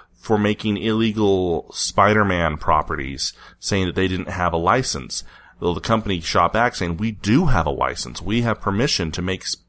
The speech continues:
Spider-Man movies from Stan Lee Media." You know, the company that doesn't own the property <laughs> either. So that's how they got back into, uh, headlines.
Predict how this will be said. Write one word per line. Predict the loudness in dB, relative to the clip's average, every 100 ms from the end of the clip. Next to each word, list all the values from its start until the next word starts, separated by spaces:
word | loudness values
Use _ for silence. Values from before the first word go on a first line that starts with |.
| -14
Spider-Man | -2 2 2 2 0
movies | 0 0 0 -2 -4 -6 _ _ _ _ _
from | -10 2 4 4
Stan | 0 0 0 0
Lee | -2 -2
Media." | -2 0 -2 -4 -6 -14 _ _ _ _ _ _ _ _ _ _ _ _ -2
You | 2
know, | 2
the | 2
company | 0 0 0 -2
that | 0
doesn't | 0 -2 -2
own | 0
the | 2
property | 4 6 4 2
<laughs> |
either. | 2 0 -2 -2 -6 -20 -20 _ _ _ _ -20 -20
So | -6 2 4
that's | 4 6
how |
they | 4 6
got | 4 2
back | 0 -2 -2
into, | -6 -4 -2 -2
uh, | -2 -4 _
headlines. | -8 -6 -4 -4 -6 -8